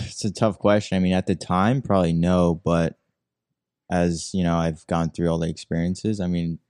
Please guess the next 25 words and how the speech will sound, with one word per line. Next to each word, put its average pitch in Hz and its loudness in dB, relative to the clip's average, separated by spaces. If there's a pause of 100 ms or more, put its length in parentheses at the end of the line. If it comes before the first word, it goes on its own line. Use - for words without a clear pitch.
(200)
college 85 -2
was 85 -8
nice, 85 -4
but 85 -2
I - -6
don't 87 -6
really 85 -2
think 85 -6
it 82 -4
was 80 -4
essential. 85 -4
So 85 -4
I 85 0
think 90 -6
it 90 0
would 82 -2
be 85 -2
more 85 2
of 82 -2
a, 82 0 (640)
I 92 2
would 85 0
consider 82 0
not 82 -2
going 80 -4